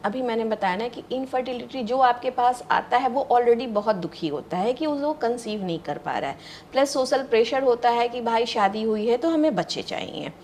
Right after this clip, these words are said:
तो अगर किसी doctor के पास है और वो conceive नहीं कर पा रहे हैं तो सबसे पहले हमें धैर्य से काम लग-, करना है। Counseling बहुत important part है।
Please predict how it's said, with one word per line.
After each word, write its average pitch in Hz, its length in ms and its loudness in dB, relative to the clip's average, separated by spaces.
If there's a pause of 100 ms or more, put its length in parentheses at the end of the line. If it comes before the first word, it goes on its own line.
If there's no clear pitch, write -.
(360)
तो 349 100 6 (340)
अगर 226 280 6
किसी 285 280 -4
doctor 233 340 2
के 240 120 -2
पास 202 400 0
है 196 360 0
और 226 220 0
वो 247 160 0
conceive 233 580 -4
नहीं 226 300 -4
कर 208 200 2
पा 180 260 0
रहे 185 320 -4
हैं 233 240 -6
तो 254 100 -8
सबसे 254 300 -4
पहले 247 300 2
हमें 247 260 -2
धैर्य 185 280 0
से 196 160 -6
काम 190 280 0
लग-, 190 220 -4 (160)
करना 185 280 0
है। 196 180 -4 (400)
Counseling 254 640 2
बहुत 208 320 2
important 226 600 0
part 214 280 2
है। 220 180 -2